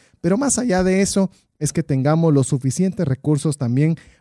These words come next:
para poder ser de bendición a otras personas que tanto necesitan una mano amiga. Así que si usted quiere trascender financieramente, pues bueno,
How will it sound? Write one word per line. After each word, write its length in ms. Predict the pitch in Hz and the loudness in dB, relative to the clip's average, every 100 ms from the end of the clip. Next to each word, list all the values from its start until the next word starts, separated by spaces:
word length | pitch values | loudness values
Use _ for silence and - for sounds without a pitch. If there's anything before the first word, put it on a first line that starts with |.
| - | -4
para 280 | 185 180 | 0 0
poder 340 | - 156 165 160 | 0 2 2 2
ser 300 | - 190 185 | 2 2 4
de 140 | 151 | 2
bendición 1120 | 139 185 196 190 190 180 - 190 196 160 107 - | 2 2 2 2 0 0 0 2 4 2 0 -4
a 140 | 110 | -4
otras 420 | 120 139 147 143 - | 0 0 0 -4 -4
personas 720 | 117 104 160 156 160 151 - _ _ _ | -8 -6 -4 -2 -2 -6 -8 _ _ _
que 100 | 123 | -10
tanto 340 | - 196 202 180 | -2 -2 0 0
necesitan 640 | 151 123 170 - 156 147 | 0 0 -2 -2 -4 -4
una 300 | 147 147 135 | 0 2 2
mano 420 | 127 123 117 120 | 0 0 2 0
amiga. 320 | 113 95 80 80 | 0 -2 -6 -4
Así 140 | 165 | -4
que 140 | 156 | -2
si 80 | 139 | -4
usted 180 | 139 139 | -4 -6
quiere 320 | 165 170 165 | 0 2 2
trascender 560 | 156 143 - 131 131 147 | 0 -4 -2 -2 -2 -2
financieramente, 720 | 160 135 151 143 160 185 214 | -2 -4 -4 -2 -2 -2 -4
pues 200 | - 98 | -8 -4
bueno, 260 | 175 285 | -4 -4